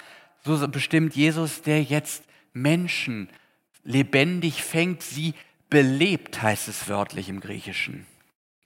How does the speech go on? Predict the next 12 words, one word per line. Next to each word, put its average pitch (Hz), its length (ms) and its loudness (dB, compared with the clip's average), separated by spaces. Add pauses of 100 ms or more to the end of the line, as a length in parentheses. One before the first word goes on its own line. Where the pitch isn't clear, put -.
(500)
Er 104 140 -6
besch-, 104 400 -6
belebt 110 800 2
Menschen 135 560 0
vollständig. 104 840 -4
Das 139 240 -2
ist - 260 -8
sein 120 240 2
neue, 165 440 4
seine 127 260 2
neue 151 300 2
Berufung, 147 600 -4